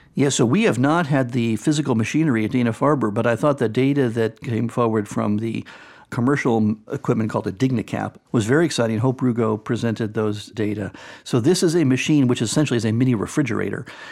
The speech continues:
and it is hooked up to a skull cap that looks like an old-fashioned football helmet. You know, it's sort of like a, one of those old-fashioned leather football helmets, and essentially refrigerant circulates through the ice cap and cools the scalp.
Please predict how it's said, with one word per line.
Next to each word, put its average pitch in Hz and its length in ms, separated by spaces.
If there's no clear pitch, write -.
and 117 160
it 143 320
is 120 180
hooked 180 280
up 123 200
to 117 460
a 117 100
skull - 340
cap 117 360
that 123 80
looks 135 240
like 127 100
an 120 80
old-fashioned 127 580
football 110 420
helmet. 104 380
You 123 120
know, 120 160
it's 110 100
sort 107 140
of 107 100
like 113 140
a, 110 40
one 120 200
of - 20
those 110 160
old-fashioned 120 580
leather 123 220
football 131 400
helmets, 123 380
and 151 320
essentially 147 400
refrigerant 131 640
circulates 131 600
through 147 200
the 113 140
ice 131 180
cap 104 320
and 113 220
cools 147 360
the 113 80
scalp. - 420